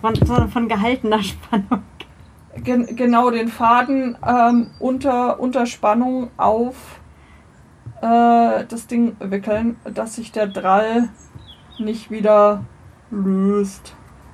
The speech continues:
Speaker 1: Genau, so langsam wird's ein bisschen duster, also
Speaker 2: Ja, stimmt. Wir
Speaker 1: aber wir kriegen das hier gerade noch hin und dann
Speaker 2: brechen wir die Zelte ab und, äh, hüpfen,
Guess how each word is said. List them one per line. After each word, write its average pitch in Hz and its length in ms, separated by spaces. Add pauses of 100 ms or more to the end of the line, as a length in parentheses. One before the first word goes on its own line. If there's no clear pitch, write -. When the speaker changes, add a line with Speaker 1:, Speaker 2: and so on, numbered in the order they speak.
(200)
Speaker 1:
Genau, 214 240
so 214 100
langsam 233 280
wird's 254 140
ein 190 80
bisschen 311 300
duster, 262 560
also 233 340
Speaker 2:
Ja, 233 500
stimmt. 233 600
Wir 226 260
Speaker 1:
aber 254 480
wir 262 80
kriegen 269 260
das 262 180
hier 254 80
gerade 233 320
noch 233 160
hin 302 160 (160)
und 302 160
dann 294 300 (960)
Speaker 2:
brechen 240 340
wir 233 100
die 220 160
Zelte 247 420
ab - 300
und, 240 420
äh, 240 200
hüpfen, 247 640